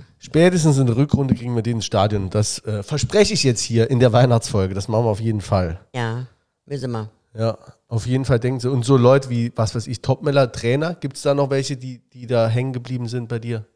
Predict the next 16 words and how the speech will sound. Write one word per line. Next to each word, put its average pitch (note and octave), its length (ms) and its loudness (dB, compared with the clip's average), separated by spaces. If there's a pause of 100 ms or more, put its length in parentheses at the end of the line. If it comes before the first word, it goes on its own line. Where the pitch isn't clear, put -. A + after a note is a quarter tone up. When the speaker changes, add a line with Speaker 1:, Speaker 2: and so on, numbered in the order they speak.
(1500)
Speaker 2:
Ich D#3 120 -8
hatte E3 140 -2
mit D3+ 140 -4
dem D3 200 -6
Dino F#3+ 240 -4
vor D3 180 -4
kurzem C#3 300 -8
noch C3 220 -8
Kontakt C#3+ 380 -8
gehabt C3+ 220 -8
bei C#3+ 180 -4
einem C#3 340 -8
Spiel E3+ 360 -10
da E3 240 -8
in E3+ 220 -8
Dillingen. C3 580 -8